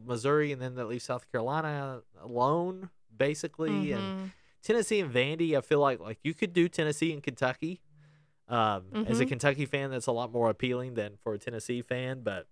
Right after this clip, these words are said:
Speaker 1: I mean, Vandy, Tennessee, they're
Speaker 2: Or
Speaker 1: in state.
Speaker 2: Kentucky and Vandy. I feel like Va-, Kentucky's not the outlier here. I think, <coughs> I think South Carolina is, like,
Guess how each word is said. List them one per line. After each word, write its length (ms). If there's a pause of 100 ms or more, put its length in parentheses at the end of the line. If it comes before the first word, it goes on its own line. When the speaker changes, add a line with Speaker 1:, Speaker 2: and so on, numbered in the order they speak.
(320)
Speaker 1:
I 60
mean, 260
Vandy, 640
Tennessee, 420
they're 140
Speaker 2:
Or 80
Speaker 1:
in 80
state. 160
Speaker 2:
Kentucky 460
and 200
Vandy. 580 (100)
I 100
feel 200
like 200
Va-, 200 (100)
Kentucky's 580
not 180
the 160
outlier 640
here. 480 (400)
I 100
think, 260 (100)
<coughs> 580
I 120
think 260
South 320
Carolina 920 (380)
is, 500 (340)
like, 160